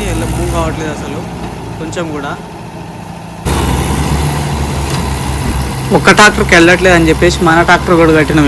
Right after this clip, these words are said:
ఇప్పుడు మన ట్రాక్టర్ కట్టినాం, వెళ్తుందా లేదో తెలియదు,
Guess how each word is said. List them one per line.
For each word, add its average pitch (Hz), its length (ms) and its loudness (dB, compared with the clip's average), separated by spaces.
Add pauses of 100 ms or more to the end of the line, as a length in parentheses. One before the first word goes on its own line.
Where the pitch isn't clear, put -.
ఇప్పుడు 143 200 2 (680)
మన 160 120 6 (100)
ట్రాక్టర్ 185 280 4 (340)
కట్టినాం, 170 300 6 (360)
వెళ్తుందా 170 320 6 (100)
లేదో 175 220 8 (480)
తెలియదు, 160 360 8